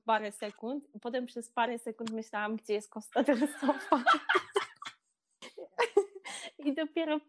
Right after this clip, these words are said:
potem kliknęło, że po prostu jestem głupia. <laughs>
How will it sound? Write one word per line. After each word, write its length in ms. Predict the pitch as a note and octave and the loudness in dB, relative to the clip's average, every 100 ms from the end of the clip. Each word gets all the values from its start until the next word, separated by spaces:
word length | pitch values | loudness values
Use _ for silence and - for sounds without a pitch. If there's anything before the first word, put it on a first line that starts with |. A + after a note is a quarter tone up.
| - | 2
potem 480 | D4 D#4 C#4 C4+ C4 | 2 2 0 -4 -4
kliknęło, 680 | - B3 B3 B3+ A#3+ B3 G#3+ F#3+ | -6 -6 -2 0 2 0 -2 -10
że 440 | G#3 B3 A3 G#3 G3 C4 | -6 2 4 4 2 -8
po 60 | - | -6
prostu 220 | C4+ - | -6 -4
jestem 280 | A#3 A#3+ A#3 | -6 -4 -6
głupia. 480 | A#3 A#3+ A#3+ G3+ G3 | -4 -2 -2 -4 0
<laughs> 60 | E4+ | 0